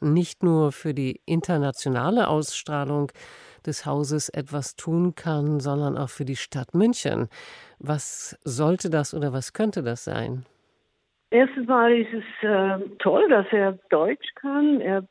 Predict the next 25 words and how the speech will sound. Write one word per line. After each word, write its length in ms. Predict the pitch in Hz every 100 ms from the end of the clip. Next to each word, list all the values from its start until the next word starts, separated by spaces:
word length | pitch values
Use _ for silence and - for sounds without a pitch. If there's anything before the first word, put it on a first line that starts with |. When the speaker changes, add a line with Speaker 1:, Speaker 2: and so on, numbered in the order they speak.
| -
Speaker 2:
hat 320 | - 196 -
noch 240 | 208 190 202
ein 160 | 190
bisschen, 580 | 185 202 - 208 185 185 - - - - -
ja, 300 | 196 214 175
Mühe, 440 | 196 220 233 208
manchmal 720 | 196 190 190 196 185 185 -
reinzukommen. 1000 | - 180 175 214 240 277 - 247 247 247
Das 140 | 226 202
ist 140 | 214 196
seine 260 | 190 180 175
Kindheitssprache. 1200 | - 214 233 233 233 - - 202 208 220 233 240
Ich 220 | 208 196
bin 220 | - 190 180
sicher, 340 | 196 190 208 202
dass, 200 | - 170 - -
äh, 280 | 113 - 107
in 200 | 175 180
sechs 260 | 175 170 - -
Monaten 560 | 170 180 196 180 180 165
ist 80 | - -
es, 120 | 160 - -
äh, 220 | 170 160 170 - - - - - - _ -
überhaupt 600 | 247 175 165 156 170 180
vollkommen 760 | - 180 190 180 151 151 147 147